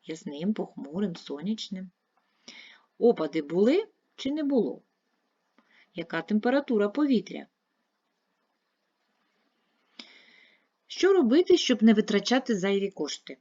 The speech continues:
Про це часто задумаються ваші батьки, та й ви, я думаю, також часто задумуєтесь над цим питанням. Вам і вашим близьким, мабуть, постійно доводиться купувати продукти харчування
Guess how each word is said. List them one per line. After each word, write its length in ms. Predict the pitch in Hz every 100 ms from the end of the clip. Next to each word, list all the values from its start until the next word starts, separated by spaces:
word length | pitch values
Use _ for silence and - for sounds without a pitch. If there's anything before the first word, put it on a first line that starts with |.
| _ _ _ _ _ _ _ _ _ _
Про 180 | 180 180
це 360 | - 311 403 403
часто 420 | 240 311 - 254
задумаються 640 | 202 180 226 247 240 -
ваші 280 | 190 180 -
батьки, 500 | 165 180 - 247 359 -
та 80 | 190
й 160 | 185
ви, 140 | 190 415 381
я 200 | 175 156
думаю, 320 | 160 160 156
також 420 | - 190 370 359
часто 460 | - 180 269 - 370
задумуєтесь 720 | 214 139 175 208 269 269 226
над 180 | 160 -
цим 180 | 156
питанням. 520 | 160 175 170 143 135 202 _ _ _ _ - - - - 214
Вам 280 | 226 339 370
і 100 | 220
вашим 320 | 226 262 202
близьким, 560 | 180 202 202 285 370 381 -
мабуть, 340 | 190 214 180 -
постійно 520 | 175 - 277 330 294
доводиться 600 | 220 208 233 233 233 233
купувати 640 | - 208 220 190 180 185
продукти 460 | 190 202 175 165 196
харчування 640 | - 240 - 277 220 143